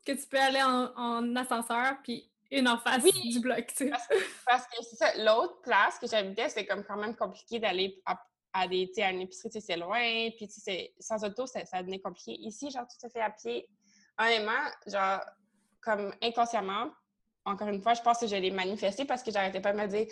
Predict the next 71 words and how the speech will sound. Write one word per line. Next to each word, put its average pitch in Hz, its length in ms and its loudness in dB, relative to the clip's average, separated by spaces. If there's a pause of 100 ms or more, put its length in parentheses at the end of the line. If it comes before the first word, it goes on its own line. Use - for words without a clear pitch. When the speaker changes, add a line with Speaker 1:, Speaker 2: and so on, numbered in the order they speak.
(200)
Speaker 2:
La 220 80 0
seule 240 100 2
chose 233 160 -4
qui - 140 -6
manque, 214 160 0
c'est 180 140 0
ça 233 260 2
pis 233 100 -2
ça. » 208 340 4 (140)
Puis 208 460 -2
là, 214 160 6
maintenant, 208 480 4 (380)
à 196 120 6
un 202 60 6
prix 208 200 0
que 220 120 6
je 214 80 2
peux 220 120 4
m'afford, 202 580 4 (140)
ben, 208 220 6 (140)
en, - 40 2
en 208 40 0
ce 208 100 -4
moment, 208 320 2
j'ai 208 200 0
tout 208 120 -4
ça 220 300 6 (160)
à 214 60 -2
un 202 100 4
prix 202 180 0
que 190 100 4
je 190 140 -4
peux 185 80 0
afford. 175 240 0 (140)
Speaker 1:
Ouais. 294 100 6
Speaker 2:
Puis - 140 2
là, 196 60 2
je 196 40 -2
suis 196 120 -4
juste 196 180 -10
comme, 185 180 -2 (300)
Speaker 1:
Yes! 233 100 -10 (220)
Speaker 2:
Euh, 220 180 8 (160)
ok. - 120 4 (800)
Speaker 1:
Why 254 160 0
not? 254 80 -2 (160)
Speaker 2:
Fait 277 200 6
que 254 60 0
Speaker 1:
Coconut. 240 220 10
Speaker 2:
là, 277 500 6 (280)
le 208 160 0
sentiment 240 380 -2
que 254 60 -6
j'ai 220 200 0
eu, - 40 2
j'étais 233 200 -2
comme, « 185 240 4 (140)
Euh, 185 80 0
oui. » 202 400 -2
J'ai 202 160 -2
pris 202 180 -4
un 254 80 4
rendez-vous 220 320 0
avec 233 160 2
la 208 120 4
fille, 220 140 -4
je 220 60 -8
pense, 208 160 -6
la 185 200 2
journée 208 340 -6
même. 202 320 0